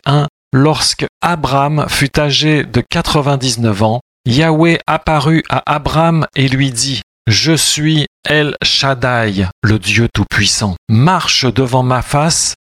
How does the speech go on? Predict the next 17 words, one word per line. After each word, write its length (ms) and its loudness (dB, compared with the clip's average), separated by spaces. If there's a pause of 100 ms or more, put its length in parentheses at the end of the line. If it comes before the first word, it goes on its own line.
(140)
et 80 0
sois 460 0
intègre, 680 0 (260)
et 80 0
je 140 2
mettrai 520 2
mon 200 2
alliance 680 2
entre 380 0
moi 460 2
et 200 -2
toi, 380 0 (240)
et 80 2
je 120 0
te 180 0
multiplierai 1080 0 (240)
extrêmement, 1040 0